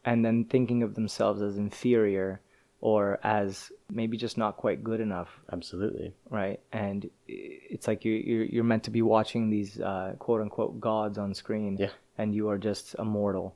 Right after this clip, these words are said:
Speaker 2: Yeah.
Speaker 1: among them. So I think that the progress in trying to, to get more realistic humans in lead roles and in lead roles where we actually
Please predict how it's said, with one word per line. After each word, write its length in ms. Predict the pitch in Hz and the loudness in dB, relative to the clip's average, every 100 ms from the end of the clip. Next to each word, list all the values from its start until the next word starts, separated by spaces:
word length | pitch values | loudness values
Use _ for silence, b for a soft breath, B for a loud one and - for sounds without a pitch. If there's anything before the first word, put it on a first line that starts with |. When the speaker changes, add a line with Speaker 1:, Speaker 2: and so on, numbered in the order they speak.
| _ | _
Speaker 2:
Yeah. 180 | - 95 110 | 2 2 2
Speaker 1:
among 300 | 107 104 98 | 0 -2 -4
them. 220 | 92 92 | -6 -10
So 420 | - 127 113 107 B B B B | -4 4 4 4 B B B B
I 100 | 117 | 2
think 240 | 139 131 | 2 6
that 200 | 127 117 | 6 4
the 60 | - | 0
progress 800 | - - 127 123 117 113 104 - | -6 4 8 8 6 2 0 -2
in 140 | 113 | -4
trying 380 | 107 110 107 107 | -2 0 2 2
to, 260 | 104 104 98 | 0 0 -2
to 180 | - | -6
get 320 | 104 104 110 113 | -6 0 2 2
more 240 | 113 110 | 2 2
realistic 580 | 107 107 110 113 - - | 2 2 0 -2 -4 -4
humans 580 | - 113 110 101 101 - b b | -2 0 2 0 -4 -12 b b
in 260 | 127 123 120 | 4 4 6
lead 220 | 117 113 | 2 2
roles 540 | 107 107 107 107 101 - - | 4 6 6 4 0 -6 2
and 440 | 139 143 113 98 - | 4 4 2 0 -2
in 340 | 123 120 113 - 123 | 2 2 2 -2 4
lead 240 | 135 127 | 6 8
roles 300 | 120 123 101 | 8 6 6
where 160 | 110 107 | 2 4
we 140 | 110 | 4
actually 560 | 107 - - 117 113 | 4 0 0 4 4